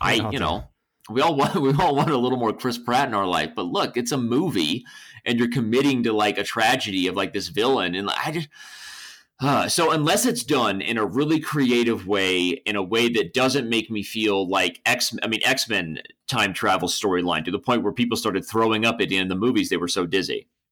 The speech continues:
Speaker 1: You know, I
Speaker 2: <laughs>
Speaker 1: mean,
Speaker 2: Yeah. Well,
Speaker 1: where are we going with this? That's what I wanna know.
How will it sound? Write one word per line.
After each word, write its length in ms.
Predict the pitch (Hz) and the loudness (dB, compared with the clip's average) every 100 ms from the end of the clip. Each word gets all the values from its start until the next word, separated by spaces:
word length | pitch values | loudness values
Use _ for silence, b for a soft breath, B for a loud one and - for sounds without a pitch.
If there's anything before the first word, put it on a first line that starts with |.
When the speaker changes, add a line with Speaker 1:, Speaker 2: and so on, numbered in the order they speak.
| _ _ _ _ _ _ - - | _ _ _ _ _ _ -18 -6
Speaker 1:
You 100 | 113 | -2
know, 120 | 95 98 | 0 2
I 140 | 101 | 0
Speaker 2:
<laughs> 20 | |
Speaker 1:
mean, 140 | 113 78 | 0 -2
Speaker 2:
Yeah. 100 | 69 B 170 147 | -4 B -6 0
Well, 180 | 143 113 | 0 2
Speaker 1:
where 140 | 143 | 2
are 80 | 175 | 4
we 140 | 156 | 2
going 300 | 120 113 98 82 | 2 0 0 -2
with 140 | 80 | -4
this? 200 | 65 - | -6 -4
That's 220 | 107 107 | -4 -2
what 100 | 110 | 0
I 60 | 90 | 0
wanna 240 | 85 73 | 0 -4
know. 160 | 60 | -6